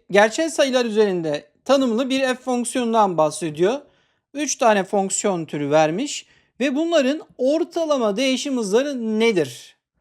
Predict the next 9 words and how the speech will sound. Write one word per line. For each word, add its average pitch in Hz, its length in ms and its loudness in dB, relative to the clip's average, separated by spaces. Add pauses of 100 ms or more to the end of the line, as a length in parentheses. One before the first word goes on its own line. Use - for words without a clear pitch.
(340)
Ortalama 277 720 2
değişim 285 500 2
hızı 240 260 2
demek 160 320 0 (180)
aynı 302 360 2
zamanda 151 760 -4
doğrusal 262 800 -2
bir 233 160 -6
fonksiyonda 202 960 -6